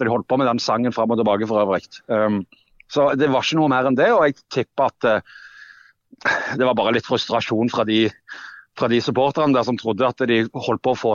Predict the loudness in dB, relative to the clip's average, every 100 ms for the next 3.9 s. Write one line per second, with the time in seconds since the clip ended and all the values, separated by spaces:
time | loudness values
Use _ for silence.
0 | 0 0 2 2 2 2 0 -4 -4 -2
1 | -2 -2 -2 0 2 0 -2 _ -20 -8
2 | -2 0 2 2 4 2 0 -4 0 2
3 | 2 -2 -4 -4 -2 0 0 0